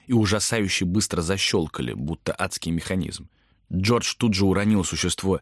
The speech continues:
и топтал, топтал его каблуком, пока на палубе не осталось ничего, кроме скользкого пятна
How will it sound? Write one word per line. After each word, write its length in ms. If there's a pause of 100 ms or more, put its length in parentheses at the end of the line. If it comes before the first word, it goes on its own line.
(260)
и 100
топтал, 540
топтал 420
его 140
каблуком, 580 (300)
пока 240
на 100
палубе 460
не 100
осталось 560
ничего, 480
кроме 300
скользкого 560
пятна 560